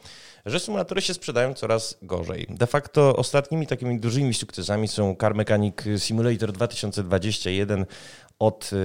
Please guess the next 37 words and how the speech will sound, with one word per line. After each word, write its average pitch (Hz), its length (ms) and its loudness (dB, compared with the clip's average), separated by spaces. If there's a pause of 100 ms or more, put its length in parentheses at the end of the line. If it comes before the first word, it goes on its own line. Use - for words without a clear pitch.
(120)
y, 90 40 -2
Playwaya 120 840 4
i 107 120 -4
Drago 101 380 2
Entertainment 92 680 0
oczywiście 87 380 -6
wydało 87 260 2
Gas 90 180 0
Station 92 320 -6
Simulator, 87 480 -4
a 151 80 0
zresztą 175 340 2
w 139 60 -2
podobnym 113 440 4
okresie 95 340 -2
to 117 140 -12
Timberborn. 87 640 4
Pamiętam, 95 380 -2
że, 90 140 2 (640)
y, 95 40 -2
właśnie 104 340 2
nam 95 300 2
wewnętrzne 107 580 2
odrzeł-, 101 420 2
orzełki 110 420 4
wzlatywały 104 680 4
w 92 100 -18
newsroomie, 92 420 -2
że 87 100 -2
dwie 92 160 -2
polskie 87 360 -6
gry 90 180 -4 (400)
tak 98 180 0
dużym 90 240 -4
się 92 120 -4
zainteresowaniem 85 720 -2
cieszą. 156 360 0